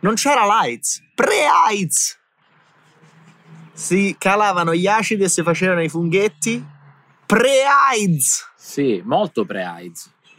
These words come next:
Speaker 1: Sì, sì, dieci anni prima. Poi è apparsa.
Speaker 2: E zio,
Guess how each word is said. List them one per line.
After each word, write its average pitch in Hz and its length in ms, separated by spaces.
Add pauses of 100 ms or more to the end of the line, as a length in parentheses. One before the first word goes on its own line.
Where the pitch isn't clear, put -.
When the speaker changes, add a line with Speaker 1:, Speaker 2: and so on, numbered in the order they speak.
(640)
Speaker 1:
Sì, - 200
sì, 285 240
dieci 196 280
anni 208 200
prima. 147 360 (520)
Poi 381 300 (1040)
è - 80
apparsa. 110 800 (600)
Speaker 2:
E - 140
zio, 123 460